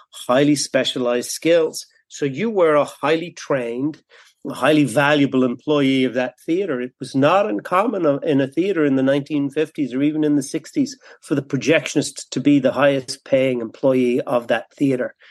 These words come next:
working in that theater at that given moment in time. The job entailed,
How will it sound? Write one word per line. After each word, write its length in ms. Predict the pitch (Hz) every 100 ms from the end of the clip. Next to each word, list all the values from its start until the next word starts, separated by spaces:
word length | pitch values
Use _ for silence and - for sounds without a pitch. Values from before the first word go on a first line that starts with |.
| - _
working 380 | 131 135 131 123
in 120 | 120
that 220 | 117 - -
theater 300 | 143 131 131
at 120 | 131
that 220 | 123 - _ 135
given 280 | 127 123 123
moment 400 | 127 127 123 135
in 140 | 123
time. 360 | - 156 - - - - - - _
The 80 | 131
job 360 | - 143 139 131
entailed, 680 | 123 - 135 131 123 110